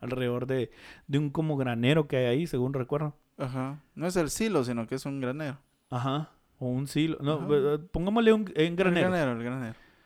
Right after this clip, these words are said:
Speaker 1: Entonces están corriendo, entonces se corrían uno en otro, entonces uno así. Y en una de esas, o sea, pasa el niño detrás del... y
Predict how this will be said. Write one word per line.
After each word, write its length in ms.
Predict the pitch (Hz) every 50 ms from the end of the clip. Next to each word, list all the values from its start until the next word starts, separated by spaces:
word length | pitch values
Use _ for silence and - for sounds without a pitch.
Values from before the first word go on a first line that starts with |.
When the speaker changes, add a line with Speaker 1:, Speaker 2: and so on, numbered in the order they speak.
| _ _ _ _
Speaker 1:
Entonces 240 | - - 147 139 139
están 240 | 135 - 147 156 151
corriendo, 440 | - 180 160 165 160 156 170 175 165
entonces 640 | 147 - - 131 123 120 123 120 117 - - _ _
se 120 | - - -
corrían 360 | 135 131 131 147 147 147 151
uno 120 | 156 156
en 100 | 156 160
otro, 340 | 170 180 175 180 - 170 165
entonces 380 | 147 - 143 139 135 - - - -
uno 160 | 139 139 139
así. 300 | 139 - 196 220 226 - _ _ _ _ _ _ _ _ _ _ _ _ _ _ _ _ _ -
Y 80 | 123
en 100 | 127 135
una 200 | 135 143 147 151
de 60 | 160
esas, 360 | 185 196 214 208 190 - - - _ _ _ _ -
o 40 | 123
sea, 140 | 127 120 - -
pasa 220 | - 135 147 156 165
el 80 | 156 151
niño 200 | 165 175 175 175
detrás 300 | 151 - 151 151 160 165
del... 240 | 165 165 160 - - _ _ _ _ _ _ _ _ -
y 420 | 151 135 120 117 117 117 117 -